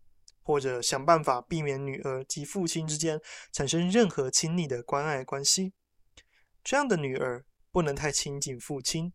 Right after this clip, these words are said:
被迫加入一场她注定不会赢的竞争。也许长大后也会成为母亲那样的人，对自己的女儿做一样的事。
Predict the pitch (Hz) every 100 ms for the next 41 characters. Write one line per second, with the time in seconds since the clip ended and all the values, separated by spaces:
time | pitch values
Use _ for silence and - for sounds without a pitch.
0 | - - - _ _ - 214 196 202 151
1 | 156 160 170 170 - 143 - 147 - 240
2 | 185 190 143 143 156 151 131 127 - 175
3 | 143 156 165 - _ _ _ _ _ _
4 | - 220 277 269 165 190 185 190 170 -
5 | _ _ 165 170 175 151 147 139 - -
6 | 165 180 175 135 - 64 - - _ _
7 | _ _ - 160 139 - 147 131 123 120
8 | 113 120 - - 160 131 156 165 143 -
9 | 147